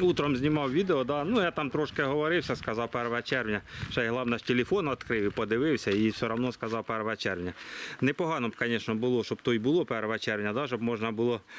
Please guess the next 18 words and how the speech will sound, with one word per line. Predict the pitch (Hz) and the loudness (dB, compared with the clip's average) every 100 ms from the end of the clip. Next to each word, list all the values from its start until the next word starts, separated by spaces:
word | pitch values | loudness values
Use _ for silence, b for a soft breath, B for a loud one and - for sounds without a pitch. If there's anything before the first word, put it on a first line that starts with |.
| B B | B B
назад | 123 131 127 117 - - 101 | -2 0 -2 -4 -8 -10 -4
оцей, | 110 110 - 104 92 - | -4 -4 -4 -4 -4 -6
ну, | 170 - - B B B - | -6 -6 -14 B B B -6
время | 131 135 113 113 | -2 -2 -2 -4
відсчитати. | - - 127 113 98 - - B B B B - | -4 -2 -2 -2 -6 -8 -14 B B B B -2
Так, | 143 101 - | 0 0 -2
ладно, | 160 147 107 127 | 0 0 0 0
ну | 196 | 2
ми | 180 - - | 2 0 -2
зараз | - 139 - | -2 -2 0
тут | 139 120 | 0 0
ось | 127 151 - - | -2 -4 -8 -6
камеру | 147 127 127 | -2 0 0
поставимо, | 123 143 - 170 143 104 98 - - - B B B B - - - | -2 -4 -4 -2 0 0 -2 -6 -14 -10 B B B B -20 -20 -10
закрепимо | 110 117 113 139 156 - 110 101 | -4 -4 -2 -4 -4 -2 -4 -2
її. | 98 98 95 85 B B B B B B B B - - - - | -2 -2 -2 -2 B B B B B B B B -20 -18 -16 -6
Так, | 104 92 87 | -2 -2 -4
закрапим-, | 110 110 127 120 - 113 | -4 -4 -2 -4 -2 -4